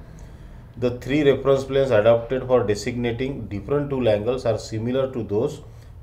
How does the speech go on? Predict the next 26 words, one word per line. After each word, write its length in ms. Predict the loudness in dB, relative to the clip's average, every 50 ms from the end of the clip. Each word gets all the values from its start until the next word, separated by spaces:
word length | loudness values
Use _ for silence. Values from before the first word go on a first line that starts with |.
| -6 -4 -2
used 200 | -2 -2 -2 -2
in 120 | -4 -4 -4 -8 -14 -16 -16 -16 -16 -18 -18 -18 -18 -18 -18 -16 -12 -8 -8
machine 360 | -8 -8 -8 -8 -10 -8 -8
drawing, 220 | -6 -6 -8 -8 -8 -6 -6
conventional 520 | -4 -2 -2 -4 -4 -4 -6 -6 -6 -6
machine 340 | -6 -8 -8 -10 -12 -12 -10
drawing. 220 | -8 -8 -10 -10 -12 -16 -20 -20 -20 -20 -20 -20 -20 -20 -20 -8 -2
So 60 | 0
याच्यामध्ये 600 | 0 2 2 2 0 0 2 0 0 0 -2 -2 -4
तीन 200 | -4 -4 -2 -4
प्लेन्स 380 | -4 -4 -2 -2 -2 -2 0 0
आपण 260 | 0 0 0 -2 -4
यूज 260 | -4 -4 -4 -6 -8
करतो. 480 | -6 -4 -4 -4 -2 -4 -10 -10 -10 -14 -20 -20 _ _ -20 _ -20 -20 _ _ -8 -4
So 80 | -2 -2
this, 280 | -2 -2 -2 -4 -4 -4 -8 -12 -14 -16 -20 -20 -20 _ _ _ _ _ _ _ _ _ _ _ -12 -8
uh, 340 | -8 -8 -6 -4 -4 -2
American 340 | 0 0 0 2 2 2 0
system 420 | 0 -2 -6 -8 -6 -4 -2 0 0
or 200 | 0 0 -2 -2
A 260 | 0 2 4 4 2
S 160 | 2 0 -2
A 100 | 0 2
or 180 | 2 2 0 0 -4
British 400 | -8 -8 -8 -8 -8 -8 -10 -12
system, 340 | -12 -12 -10 -10 -10 -10